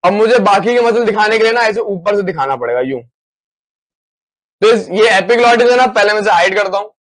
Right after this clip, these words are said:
then फिर कुछ cartilage होती हैं, Membrane है, quadrangular membrane, इसे हटाता हूँ। तो देखो अब तुम्हें ना आगे की ये मसल दिखेंगी। तो एक मसल आप देखो, ये कौन सी मसल है,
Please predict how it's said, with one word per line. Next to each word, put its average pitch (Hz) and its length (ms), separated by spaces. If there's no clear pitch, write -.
then 160 240
फिर 202 140
कुछ 190 160
cartilage 190 520
होती 190 240
हैं, 185 120
Membrane 190 460
है, 196 160
quadrangular 180 460
membrane, 175 260
इसे 175 180
हटाता 165 340
हूँ। 160 120
तो 180 80
देखो 196 180
अब 190 220
तुम्हें 202 160
ना 220 60
आगे 185 420
की 175 80
ये 190 80
मसल 160 260
दिखेंगी। 117 320
तो 233 80
एक 233 220
मसल 269 360
आप 254 140
देखो, 214 300
ये 196 60
कौन 240 280
सी 262 80
मसल 202 320
है, 131 40